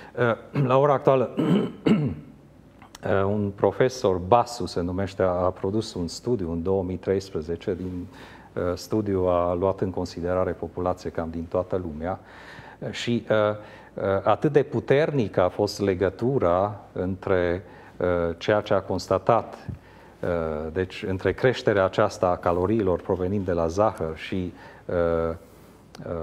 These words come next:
creșterea riscului de, de diabet, încât, e, e, cei de la Harvard au zis: „Asta este o legătură cauzală”, exact ca și la tutun, da? Deci știm că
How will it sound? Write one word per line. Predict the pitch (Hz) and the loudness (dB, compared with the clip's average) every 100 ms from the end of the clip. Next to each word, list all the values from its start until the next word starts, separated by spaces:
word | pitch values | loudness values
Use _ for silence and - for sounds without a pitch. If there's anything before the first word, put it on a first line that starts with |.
| 80 78 78 80 | -8 -8 -10 -10
creșterea | - 101 - 101 92 | -2 -2 2 2 4
riscului | 98 110 - 123 95 82 80 | 2 -4 -2 -2 0 -2 -2
de, | 82 82 82 | -2 0 -2
de | 82 | -4
diabet, | 85 87 92 120 - | -2 0 2 0 -2
încât, | 104 95 - - - | -2 -2 -4 -8 0
e, | |
e, | 107 107 - - - - - 104 95 - | 0 0 -4 -16 -20 -18 -6 -4 -4 -4
cei | - 127 | 0 2
de | 123 | 4
la | 113 | 4
Harvard | 95 107 117 101 92 | 4 4 4 2 2
au | 98 | 2
zis: | 104 107 - | 0 -2 0
„Asta | 113 - | 0 2
este | 98 104 123 | 0 0 0
o | 107 | 0
legătură | 101 98 98 101 101 113 | 0 0 2 2 2 2
cauzală”, | 101 98 98 98 87 | 4 2 2 2 2
exact | 85 98 123 - | 2 4 2 4
ca | 110 | 0
și | 107 113 | 2 2
la | 95 | 2
tutun, | 95 98 - 90 73 | 2 -4 -2 -4 -2
da? | 90 90 | -2 -2
Deci | 101 | -2
știm | - 139 135 | -2 0 0
că | 123 113 104 | 2 4 4